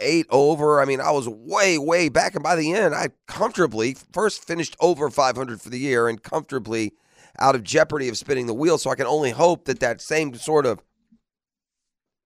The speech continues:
mojo can emerge this year. You don't wanna fall behind, uh, too soon, but, man, there are a lot of events and a lot of cash at play, so it'll be a roller coaster ride.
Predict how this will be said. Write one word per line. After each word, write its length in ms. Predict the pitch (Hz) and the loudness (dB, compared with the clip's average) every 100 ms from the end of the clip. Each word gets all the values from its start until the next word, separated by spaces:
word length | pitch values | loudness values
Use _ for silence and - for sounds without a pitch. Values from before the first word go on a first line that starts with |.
| _ _ _ _ _ - | _ _ _ _ _ -8
mojo 480 | 139 185 180 156 139 | 0 0 4 2 2
can 160 | 143 | 0
emerge 380 | 131 151 175 123 | 0 2 0 -2
this 240 | 147 123 | -6 -4
year. 160 | 185 190 | 2 2
You 100 | 156 | 4
don't 120 | 151 | 4
wanna 140 | 170 151 | 4 4
fall 240 | 160 156 | 4 2
behind, 520 | 135 139 156 143 123 - _ _ - | 2 2 6 4 2 -10 _ _ -2
uh, 100 | 147 | -2
too 260 | - 190 170 | 0 -4 -2
soon, 280 | - 175 | 2 2
but, 180 | 143 - | 2 2
man, 180 | 156 143 | 2 4
there 200 | 147 139 | 4 2
are 180 | 131 127 | 4 4
a 120 | 123 | 4
lot 320 | 127 131 147 143 | 4 6 6 4
of 60 | |
events 260 | 123 131 120 | 2 0 0
and 80 | 117 | -2
a 40 | |
lot 400 | 110 123 135 127 | 0 4 6 6
of 60 | - | 2
cash 340 | 147 131 117 | 0 0 0
at 140 | 151 - | -4 -4
play, 360 | 143 131 113 | 0 2 0
so 400 | 110 - 107 107 - - - | -2 0 2 2 -4 -20 -8
it'll 160 | 156 160 | -2 0
be 100 | 151 | 2
a 60 | |
roller 280 | 135 156 147 | 4 4 4
coaster 360 | 131 135 - 151 | 2 0 0 2
ride. 300 | 185 208 | 6 6